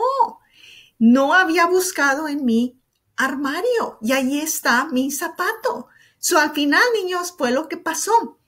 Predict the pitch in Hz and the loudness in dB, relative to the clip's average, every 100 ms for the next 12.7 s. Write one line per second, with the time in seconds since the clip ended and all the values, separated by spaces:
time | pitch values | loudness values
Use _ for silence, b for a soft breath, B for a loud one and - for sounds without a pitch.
0 | _ _ _ _ - - 294 - 269 - | _ _ _ _ -6 -4 -2 -2 -2 2
1 | 381 381 254 240 247 247 240 240 269 381 | 2 2 2 4 4 2 0 0 0 -4
2 | 349 311 302 254 247 247 247 208 233 269 | -4 -6 -4 -2 -2 -2 -2 -4 -6 -6
3 | - 285 262 226 233 226 226 220 208 - | -6 -4 -2 -2 -2 -4 0 0 0 -2
4 | 185 - - 214 208 - - - 135 - | -4 -4 -6 -6 -4 -6 -8 -12 -14 -6
5 | 190 294 - _ _ _ _ - - 214 | -2 -2 -4 _ _ _ _ -8 -4 -6
6 | - - 240 254 370 370 359 370 370 - | -8 -4 -2 0 0 0 2 0 -2 -8
7 | - - 311 302 359 381 254 B B B | -10 -8 -4 -4 -4 -6 -10 B B B
8 | B 226 247 254 262 262 240 240 240 233 | B 2 2 0 -2 0 0 0 0 -2
9 | 220 214 220 220 196 190 180 175 175 - | 0 0 -2 -4 -6 -6 -10 -12 -14 -4
10 | 208 233 262 277 302 277 302 359 370 - | 2 4 4 4 0 0 2 2 -2 -4
11 | 240 262 254 - 392 453 - 339 349 B | -2 -2 -4 -2 0 2 0 -2 -2 B
12 | B B 233 208 220 254 | B B -4 -2 2 2